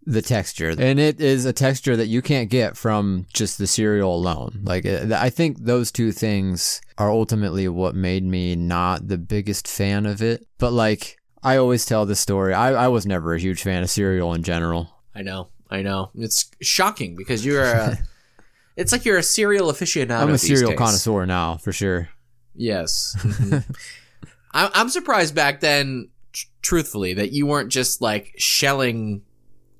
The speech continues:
Speaker 2: or, yeah, deshelling your Oreos,
Speaker 1: <laughs>
Speaker 2: taking the cookies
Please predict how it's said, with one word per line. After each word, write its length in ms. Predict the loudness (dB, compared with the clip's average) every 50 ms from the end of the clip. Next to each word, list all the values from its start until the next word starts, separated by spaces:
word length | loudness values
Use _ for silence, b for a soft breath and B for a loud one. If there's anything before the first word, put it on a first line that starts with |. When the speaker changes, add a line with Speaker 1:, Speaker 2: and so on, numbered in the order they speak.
| -20 -16 -8
Speaker 2:
or, 460 | -4 -2 0 0 0 0 0 -2 -2 -4 -8 -14 -20 -20 -18 -10
yeah, 260 | -6 -4 -2 -2 -2 -2
deshelling 840 | -2 -2 -2 -2 -2 -2 0 0 0 0 -2 -2 -2 -2 -4 -4 -2
your 180 | -2 -2 -2
Oreos, 600 | 0 0 0 0 2 0 0 0 0 0 0 0 0
Speaker 1:
<laughs> 0 |
Speaker 2:
taking 260 | 0 0 0 0 0
the 80 | 0 0
cookies 640 | 0 0 0 0 0 2 0 0 0 -2 -4 -6